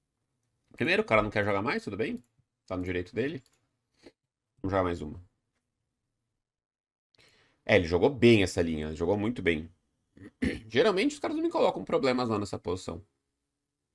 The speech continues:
Geralmente eu me viro bem nessa Grunfeld aqui. Vamos dar uma olhada, vai. Antes de eu lançar o desafio. Então aqui torre C um, dama, torre.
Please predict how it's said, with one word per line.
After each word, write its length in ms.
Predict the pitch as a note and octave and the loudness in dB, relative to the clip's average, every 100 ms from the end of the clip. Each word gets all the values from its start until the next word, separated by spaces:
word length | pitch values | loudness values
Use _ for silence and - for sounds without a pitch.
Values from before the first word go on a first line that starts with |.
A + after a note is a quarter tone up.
| _ _ _ _ _ _ _ _ - | _ _ _ _ _ _ _ _ -16
Geralmente 500 | - A2+ B2+ A#2+ C#3 | -2 0 2 0 -2
eu 60 | C3+ | -2
me 80 | |
viro 200 | C3 C3+ | -2 0
bem 320 | A2+ F#2 F#2 - _ | 0 0 -2 -10 _
nessa 420 | - F2+ - F2+ E2+ | -8 -8 -4 -4 -2
Grunfeld 440 | F2 F2 - E2+ | -4 -6 -6 -6
aqui. 220 | E2+ F2+ | -6 -6
Vamos 180 | - D4+ | -2 0
dar 60 | D4 | 2
uma 100 | A#2+ | 2
olhada, 260 | B2 A#2+ | 2 0
vai. 200 | G#2 B2 _ _ _ _ _ _ _ _ _ _ _ _ G#2 | -4 -8 _ _ _ _ _ _ _ _ _ _ _ _ -6
Antes 140 | G#2 | -2
de 60 | G#2 | 0
eu 40 | |
lançar 300 | G#2 G#2 G2+ | -2 0 -2
o 20 | |
desafio. 520 | F#2 F#2 - A2+ G2 - _ _ _ - - - - - _ _ _ _ _ _ _ - - C#4 _ _ _ _ _ _ _ _ - - - - - - C#4 - | -2 -6 -2 -2 -2 -8 _ _ _ -16 -10 -10 -10 -16 _ _ _ _ _ _ _ -18 -18 _ _ _ _ _ _ _ _ _ -20 -16 -16 -16 -18 -18 -16 -16
Então 240 | C#4 - A#2 | -14 -6 -4
aqui 260 | A2+ C3 | -2 -4
torre 240 | B3 B2+ - | -2 -2 -2
C 260 | - - | -4 -4
um, 300 | C#3+ A#3+ D#4 F#3 | -2 -2 -2 0
dama, 520 | D#3 A#3 C#4 C3+ - | 2 4 2 -2 -4
torre. 720 | D3+ E3+ A3 G#3+ F#3 - - | -2 0 0 -2 -6 -10 -12